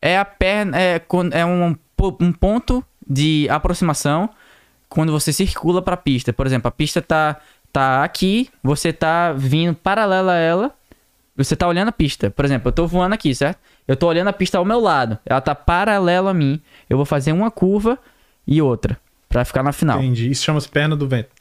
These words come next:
Speaker 1: Isso,
Speaker 2: Hum.
Speaker 1: perna do vento quando você tá paralela à pista.
Speaker 2: Entendi.
Speaker 1: A pista tá na sua
Speaker 2: Tá.
Speaker 1: esquerda.
Speaker 2: Uhum.
Speaker 1: Então ele tá, ele anunciou duas vezes que tá na perna do vento. Uma que provavelmente ele disse que tava chegando na perna do vento e outra onde tava ele efetivamente na perna do vento. Então isso mostra que ele tava fazendo uma aproximação não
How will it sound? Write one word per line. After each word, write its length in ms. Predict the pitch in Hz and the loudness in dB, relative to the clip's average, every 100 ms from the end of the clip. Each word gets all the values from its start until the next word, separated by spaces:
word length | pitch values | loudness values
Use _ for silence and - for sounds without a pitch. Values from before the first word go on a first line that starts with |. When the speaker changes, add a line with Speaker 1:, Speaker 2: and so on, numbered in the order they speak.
| - | -4
Speaker 1:
Isso, 300 | 123 107 - | -2 -2 -4
Speaker 2:
Hum. 40 | 117 | -2
Speaker 1:
perna 240 | 127 143 | 0 0
do 100 | 147 | 0
vento 180 | 143 143 | 0 0
quando 140 | 151 | 0
você 80 | 151 | 0
tá 140 | 147 | 0
paralela 400 | 143 160 156 151 | -2 0 0 0
à 20 | 151 | 0
pista. 320 | - 107 123 | -2 -2 0
Speaker 2:
Entendi. 180 | 117 107 | 0 0
Speaker 1:
A 40 | |
pista 180 | 127 143 | 0 0
tá 40 | |
na 40 | 135 | 0
sua 120 | 160 | -2
Speaker 2:
Tá. 40 | |
Speaker 1:
esquerda. 280 | - 190 180 | 0 -2 0
Speaker 2:
Uhum. 240 | 107 110 117 - - | 0 0 -2 -4 -2
Speaker 1:
Então 360 | 147 180 185 | 0 0 0
ele 100 | 190 | 0
tá, 320 | 190 185 190 185 156 123 147 | 0 0 0 -2 -4 -4 -2
ele 100 | 156 | 0
anunciou 360 | 175 180 175 | 0 0 0
duas 180 | 151 240 | 0 2
vezes 180 | 196 180 | 2 0
que 20 | |
tá 100 | 180 | 0
na 100 | 170 | 0
perna 220 | 160 151 151 | 0 0 0
do 60 | |
vento. 300 | 131 107 101 - - - - | 2 0 -2 -10 -20 -6 0
Uma 240 | 202 254 | 2 0
que 220 | - 170 | -2 -2
provavelmente 480 | 151 147 156 143 147 | 2 2 2 0 0
ele 80 | 127 | -2
disse 160 | 123 - | -2 -2
que 100 | 127 | -2
tava 220 | 120 117 | 0 -2
chegando 440 | - 185 156 165 | -2 -2 0 0
na 60 | 165 | 0
perna 260 | 147 143 143 | -2 0 0
do 20 | |
vento 240 | 147 170 | 0 0
e 80 | 170 | 0
outra 240 | 180 202 | 0 0
onde 100 | 190 | 0
tava 200 | 180 170 | 0 0
ele 180 | 165 156 - | 0 -2 -2
efetivamente 720 | 175 214 220 208 190 185 156 | -2 0 -2 0 0 2 0
na 120 | 160 160 | 0 0
perna 240 | 160 160 | 0 0
do 80 | 170 | 0
vento. 240 | 120 - - - - - - | -2 -4 -14 -20 -20 -12 -4
Então 280 | 151 196 | -2 0
isso 160 | 208 202 | 0 2
mostra 240 | 180 185 | 0 0
que 60 | 202 | -2
ele 40 | |
tava 220 | 180 180 190 | 0 0 0
fazendo 380 | 175 170 180 | 0 2 2
uma 160 | 156 170 | 2 0
aproximação 520 | 175 170 170 160 160 | 0 0 0 0 0
não 320 | 156 180 226 | 2 2 0